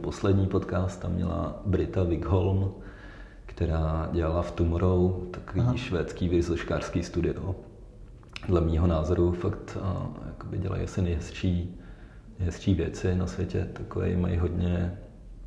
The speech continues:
Speaker 1: jako osobitý styl, si myslím. A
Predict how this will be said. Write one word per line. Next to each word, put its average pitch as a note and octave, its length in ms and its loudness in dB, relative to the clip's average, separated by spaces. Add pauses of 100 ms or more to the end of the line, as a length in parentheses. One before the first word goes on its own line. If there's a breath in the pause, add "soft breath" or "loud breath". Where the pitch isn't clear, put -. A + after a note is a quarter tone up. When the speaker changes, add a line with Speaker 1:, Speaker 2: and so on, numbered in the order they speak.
(420)
Speaker 1:
jako F#2+ 220 -2
osobitý F2+ 440 2
styl, F#2 300 -2
si - 120 -6
myslím. F#2 460 0 (960 loud breath)
A E2 600 0